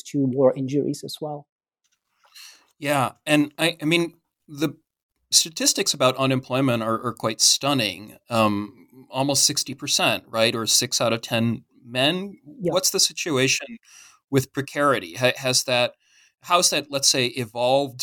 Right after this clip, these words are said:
Speaker 2: since the
Speaker 1: Mm-hmm.
Speaker 2: nineteen sixties
Speaker 1: Mm-hmm.
Speaker 2: modernization and, and then, of course, after the, after the Dayton Accords?
Speaker 1: Yeah.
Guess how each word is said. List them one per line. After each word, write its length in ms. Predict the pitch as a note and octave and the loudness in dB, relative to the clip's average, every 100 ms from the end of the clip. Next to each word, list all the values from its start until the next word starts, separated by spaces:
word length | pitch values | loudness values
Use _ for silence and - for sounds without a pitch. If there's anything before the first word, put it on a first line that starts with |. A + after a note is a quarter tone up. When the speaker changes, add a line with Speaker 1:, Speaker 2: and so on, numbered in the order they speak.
| C3 - | -10 -2
Speaker 2:
since 320 | - B2 - | 0 2 0
the 80 | B2+ | 2
Speaker 1:
Mm-hmm. 60 | |
Speaker 2:
nineteen 340 | B2 A#2 B2+ A#2 | 0 0 0 2
sixties 720 | - - - C3 B2+ A#2 - _ B2 | 2 0 -2 0 0 -2 -10 _ 2
Speaker 1:
Mm-hmm. 40 | |
Speaker 2:
modernization 640 | B2 B2 A#2 A#2 A#2+ B2+ A#2 | 2 2 2 2 2 0 -2
and, 160 | A2 | -4
and 160 | A#2+ A#2 | -2 2
then, 100 | A#2+ | 2
of 60 | A#2 | 2
course, 360 | - A2+ - - A2+ | -6 -2 0 0 2
after 460 | A2+ - A#2+ A2 | 0 0 -4 -4
the, 180 | A2 G#2+ - | -2 -6 -4
after 260 | G#2+ - A2+ | -6 -6 -12
the 120 | A2+ | -12
Dayton 440 | A2+ G#2 G#2+ G#2 - | -8 -8 -10 -16 -18
Accords? 280 | - - F#3 | -20 -6 0
Speaker 1:
Yeah. 880 | D#3+ D3+ - _ _ _ _ _ | 0 0 -10 _ _ _ _ _